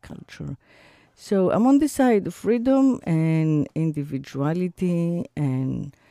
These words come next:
speaking sexual words until you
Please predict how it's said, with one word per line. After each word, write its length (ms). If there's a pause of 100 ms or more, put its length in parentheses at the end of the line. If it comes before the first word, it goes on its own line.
(460)
speaking 1080 (560)
sexual 1000 (160)
words 840 (140)
until 640 (100)
you 460